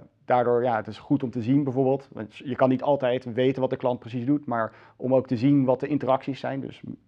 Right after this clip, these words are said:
door bijvoorbeeld monitoring van bijvoorbeeld bepaalde klanten goed in te stellen, of, eh, door de klanten ze-, inderdaad zelf te spreken, om, eh, om meer inzichten te krijgen van. En het liefste heb je die ook binnen je team. Eh,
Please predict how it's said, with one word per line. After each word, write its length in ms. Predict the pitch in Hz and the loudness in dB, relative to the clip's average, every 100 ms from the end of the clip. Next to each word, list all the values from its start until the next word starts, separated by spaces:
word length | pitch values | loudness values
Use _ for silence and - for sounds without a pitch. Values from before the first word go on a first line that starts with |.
| _ | _
door 220 | 117 113 | -2 -2
bijvoorbeeld 380 | 98 123 117 107 | 0 -2 0 0
monitoring 680 | 120 117 120 123 120 123 127 | 0 0 0 2 0 -2 -4
van 240 | 113 113 | -6 -4
bijvoorbeeld 480 | 113 113 - 123 113 | -6 -8 -8 -10 -10
bepaalde 320 | 113 120 113 | -2 0 0
klanten 360 | 120 127 120 120 | 0 0 0 -4
goed 200 | - 135 | -4 -4
in 120 | 135 | -4
te 100 | 123 | -6
stellen, 300 | - 117 117 - - - _ | -6 -6 -6 -12 -20 -20 _
of, 340 | - 139 - - _ _ _ _ | 2 2 0 -14 _ _ _ _
eh, 440 | - 120 120 117 117 107 | -2 0 0 -2 -2 -2
door 400 | 123 117 117 120 | 0 2 0 0
de 140 | 123 | -2
klanten 340 | 120 135 113 117 | 0 0 0 -4
ze-, 200 | 123 - | -6 -8
inderdaad 420 | - 123 120 110 | -4 -4 -2 -6
zelf 220 | - 131 - | 2 2 2
te 80 | |
spreken, 480 | - - 131 131 143 - _ _ _ _ _ _ _ _ _ _ _ - | -4 0 2 0 -8 -12 _ _ _ _ _ _ _ _ _ _ _ 4
om, 280 | 165 147 | 6 6
eh, 240 | 139 139 - | 2 -2 -2
om 140 | 151 | 0
meer 160 | 135 120 | 2 0
inzichten 360 | 131 143 131 | -4 -6 -8
te 80 | - | -14
krijgen 360 | - - - - | -12 -12 -12 -16
van. 260 | 110 110 | -16 -12
En 280 | - 117 107 - _ | -8 -8 -8 -14 _
het 160 | - - | -10 0
liefste 300 | 143 156 135 | 2 2 -2
heb 140 | 127 | -4
je 60 | 127 | -4
die 120 | 123 | -4
ook 160 | 120 117 | -4 -4
binnen 200 | 123 117 | -4 -4
je 100 | 120 | -4
team. 300 | 170 185 180 _ _ _ _ _ _ | -4 -6 -12 _ _ _ _ _ _
Eh, 120 | 131 | -8